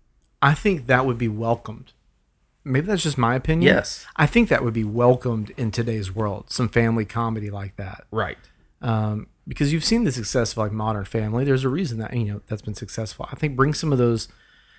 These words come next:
Speaker 1: family comedies into the twenty-first century would be really unique. Um, okay,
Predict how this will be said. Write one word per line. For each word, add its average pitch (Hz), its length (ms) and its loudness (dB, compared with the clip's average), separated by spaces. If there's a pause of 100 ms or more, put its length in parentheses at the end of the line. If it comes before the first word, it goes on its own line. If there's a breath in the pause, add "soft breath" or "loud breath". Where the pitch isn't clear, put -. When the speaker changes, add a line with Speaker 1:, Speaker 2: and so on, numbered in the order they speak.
(240 soft breath)
Speaker 1:
family 135 440 2
comedies 113 560 0
into 113 100 0
the 104 100 -4
twenty-first 107 480 -4
century 104 380 -6
would 101 120 -8
be 101 120 -6
really 101 240 -10
unique. 101 440 -14 (920)
Um, 135 380 4 (500)
okay, 139 360 4